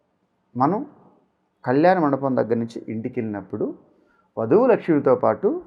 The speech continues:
ధనలక్ష్మిని కూడా తీసుకెళ్తాం, దాని అర్థం. కనుక ఈ త్రీ కలర్ డ్రెస్ ధరిస్తే చాలా మంచిది. అలాగే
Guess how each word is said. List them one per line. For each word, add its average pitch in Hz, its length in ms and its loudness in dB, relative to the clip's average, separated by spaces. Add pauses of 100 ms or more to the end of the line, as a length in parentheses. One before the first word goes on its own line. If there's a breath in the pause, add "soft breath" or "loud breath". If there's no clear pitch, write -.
(140)
ధనలక్ష్మిని 151 640 2
కూడా 156 140 0
తీసుకెళ్తాం, 123 580 -6
దాని 123 160 -4
అర్థం. 92 340 -8 (500)
కనుక 110 380 -4 (460 soft breath)
ఈ 254 340 6
త్రీ 220 280 0
కలర్ 196 280 2
డ్రెస్ 165 300 2
ధరిస్తే 135 460 2 (160)
చాలా 113 220 2
మంచిది. 98 440 -14 (160)
అలాగే 107 400 -8